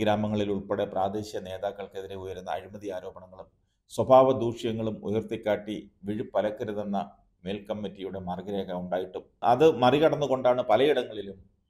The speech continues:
കോൺഗ്രസിനെ പോലും നാണിപ്പിക്കുകയും അതിശയിപ്പിക്കുകയും ചെയ്യുന്ന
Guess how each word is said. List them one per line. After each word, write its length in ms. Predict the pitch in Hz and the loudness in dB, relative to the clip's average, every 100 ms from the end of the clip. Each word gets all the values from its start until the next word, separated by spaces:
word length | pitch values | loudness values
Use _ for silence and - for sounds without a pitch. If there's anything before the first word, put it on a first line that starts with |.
| _ _ _ | _ _ _
കോൺഗ്രസിനെ 520 | 95 123 143 131 135 131 | -4 0 -2 -2 -6 -2
പോലും 320 | 131 135 139 139 - - _ _ 104 | 2 4 4 2 -10 -20 _ _ 2
നാണിപ്പിക്കുകയും 720 | 120 147 143 143 139 139 127 | 2 2 0 -4 -2 -2 2
അതിശയിപ്പിക്കുകയും 720 | 160 117 156 151 151 143 143 135 - _ | 0 0 -2 -2 -2 -2 -4 -6 -14 _
ചെയ്യുന്ന 260 | 120 113 | -6 -2